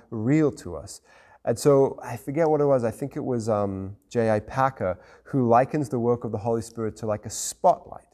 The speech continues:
A spotlight shines to illuminate an area for you to be able to see. Now, you may not be able to see the spotlight, but that's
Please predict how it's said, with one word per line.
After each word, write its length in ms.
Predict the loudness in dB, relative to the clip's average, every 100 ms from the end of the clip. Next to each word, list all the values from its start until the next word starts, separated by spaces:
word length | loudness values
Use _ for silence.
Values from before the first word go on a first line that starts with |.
| _ _ _ -14
A 80 | -12
spotlight 640 | 0 2 4 4 4 2
shines 1000 | -10 -10 -8 -4 0 2 2 2 0 -4 _ _
to 200 | -2 -2 0
illuminate 800 | 2 4 4 4 4 4 4 2
an 120 | -2 0
area 400 | 2 4 4 0
for 160 | -2
you 220 | -2 0 -2
to 60 |
be 180 | -2 0
able 240 | 0 -2
to 100 | -8
see. 380 | -10 -4 -4 -4 -10 _ _ -4
Now, 80 |
you 380 | 0 2 2 2
may 140 | 2 4
not 160 | 4
be 40 | 4
able 120 | 2
to 40 |
see 140 | 0 -6
the 100 | -8
spotlight, 760 | -8 -2 0 2 4 2 0
but 160 | -8 -4
that's 340 | -2 -2 -6